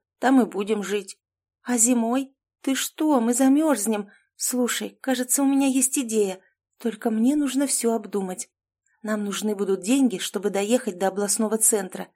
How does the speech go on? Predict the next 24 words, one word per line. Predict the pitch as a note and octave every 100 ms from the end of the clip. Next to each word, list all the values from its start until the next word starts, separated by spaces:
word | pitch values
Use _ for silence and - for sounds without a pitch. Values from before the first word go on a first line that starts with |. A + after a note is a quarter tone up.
| _ _ _ -
ну | A#3+ D4+
и | D4+
покупать | D4 B3 B3+ A3+ A#3
себе | - A3 A3+
еду». | A#3+ G3 E3+ _ _ _ _ _ _ _ -
«О, | F#3 E3+ E3+ _
а | A3+ A3
где | G#3 A#3
мы | G3+
там | G3 G3
будем | G3+ G3 F#3+
жить?» | F#3 F3+ - _ _ _ _ _ _ -
«Говорю | G3+ G#3+ C4
тебе, | D4 - F#3
что | - G#3
нужно | G3+ - G#3
обдумать. | G3 G3 F#3 F3 - _ _ -
Есть | B3 C4 -
у | G#3
меня | G3 G3
одно | F3+ G3
место | F#3+ F3+ - F#3+
на | F3
примете». | - F#3 F3 F3 F3+